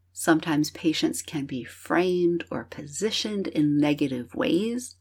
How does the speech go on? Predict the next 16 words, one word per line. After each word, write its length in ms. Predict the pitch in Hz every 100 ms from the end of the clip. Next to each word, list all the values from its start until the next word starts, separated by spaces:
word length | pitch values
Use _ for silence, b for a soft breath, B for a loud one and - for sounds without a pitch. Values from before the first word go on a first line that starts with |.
| _ _ _ _
by 120 | - 220
research, 720 | 226 226 285 277 - - - _ _ -
by 120 | 143
theories, 500 | - 185 208 220 -
by 140 | -
policies, 720 | - - 165 170 180 190 202 b b b b b _ _ -
and 180 | 214
sometimes 500 | - 339 - 427 339
just 280 | - 202 -
by 120 | 185
the 160 | 175 165
everyday 400 | 175 190 208 190
taken 320 | 170 175 165 170
for 120 | 160
granted 440 | - 139 139 156
arrangements 800 | 165 147 170 196 - 139 143 -